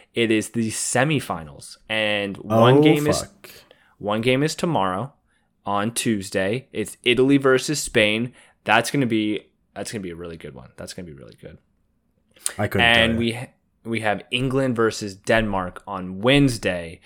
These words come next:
Speaker 1: and then the winner of those two games will play this Sunday at two o'clock Central Time. Now, the games from this past weekend were really good. I'm not gonna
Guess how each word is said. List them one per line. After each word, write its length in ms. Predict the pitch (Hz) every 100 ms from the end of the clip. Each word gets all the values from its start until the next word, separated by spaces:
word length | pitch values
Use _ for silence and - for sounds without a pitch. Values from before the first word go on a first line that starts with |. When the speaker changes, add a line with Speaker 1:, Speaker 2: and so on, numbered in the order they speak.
| - - _
Speaker 1:
and 160 | 104 104
then 160 | 104
the 60 | 98
winner 380 | 98 135 151 131
of 100 | 117
those 240 | 120 117
two 220 | - 107
games 480 | 101 107 104 98 - - -
will 160 | 107 101
play 580 | - 104 98 98 95 - _
this 480 | 95 92 101 110 113
Sunday 760 | - - 117 107 98 92 87 - - -
at 220 | 95 87
two 240 | - - 123
o'clock 500 | - 98 90 87 - _ -
Central 540 | - - 135 120 107
Time. 420 | 92 95 87 87 - _ -
Now, 400 | 110 110 107 -
the 100 | 117
games 380 | 117 147 151
from 180 | 147 135
this 140 | 120 -
past 400 | 123 107 - 107
weekend 680 | 113 185 180 113 95 92 - -
were 120 | - 104
really 240 | 107 104
good. 380 | 98 101 98 92 _ _ _
I'm 180 | 104 117
not 200 | 127 120
gonna 440 | 123 117 110 104